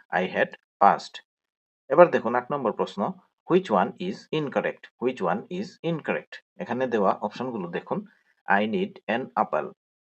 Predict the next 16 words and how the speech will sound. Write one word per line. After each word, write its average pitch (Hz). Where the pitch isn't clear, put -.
আমার 92
একটি 90
আপেল 92
দরকার। 90
"I 85
need 147
some 117
apples," 82
আমার 175
কয়েকটি -
আপেল -
দরকার। 101
আবার 110
দেখুন, 110
"I 95
need 120